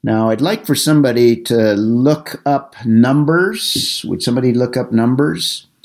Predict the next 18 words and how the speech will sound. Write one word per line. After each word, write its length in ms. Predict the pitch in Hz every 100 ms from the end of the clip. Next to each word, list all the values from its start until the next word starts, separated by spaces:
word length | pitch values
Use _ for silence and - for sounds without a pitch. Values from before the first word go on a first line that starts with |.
| _ _ -
What 120 | 165
he's 160 | 190
getting 340 | 165 180 175 151
at 400 | 139 143 143 -
in 260 | 143 143 127
this, 300 | 120 113 -
he's, 280 | 123 120 -
he's 240 | 123 113
introducing 680 | 156 208 160 160 165 160 139
an 100 | 120
Old 320 | 127 165 165
Testament 500 | 160 151 - 139 135
concept. 840 | - 143 131 123 113 98 104 -
We 100 | 117
may 200 | 147 156
not 280 | 139 139 -
be 180 | 131 123
totally 600 | 135 131 127 120 110